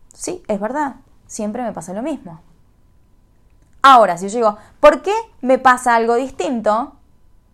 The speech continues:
entonces es muy probable que esa situación quizás arrancaba de igual manera, pero después algo cambió y decís,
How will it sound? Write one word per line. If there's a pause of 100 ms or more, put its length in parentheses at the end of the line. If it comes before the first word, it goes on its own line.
(760)
entonces
es
muy
probable
que
esa
situación
quizás (200)
arrancaba
de
igual
manera,
pero
después
algo
cambió
y
decís,